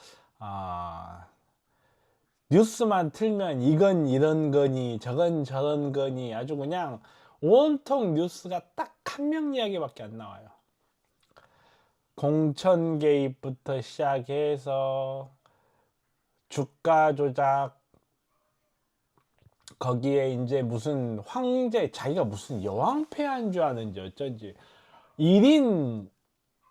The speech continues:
공연을 하고 자빠져 있질 않나. 그 와중에 또 해외에 기어 나간다고 하지 않나.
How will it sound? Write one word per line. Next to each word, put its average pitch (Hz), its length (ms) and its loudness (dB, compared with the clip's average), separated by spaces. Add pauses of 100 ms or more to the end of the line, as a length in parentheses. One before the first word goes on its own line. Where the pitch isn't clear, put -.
(1200)
공연을 160 560 4
하고 175 360 4
자빠져 143 580 0
있질 117 340 -6
않나. 117 680 -6
그 160 180 -2
와중에 139 580 4
또 170 220 2
해외에 185 500 4
기어 139 280 2
나간다고 123 580 -4
하지 139 240 -8
않나. 120 520 -6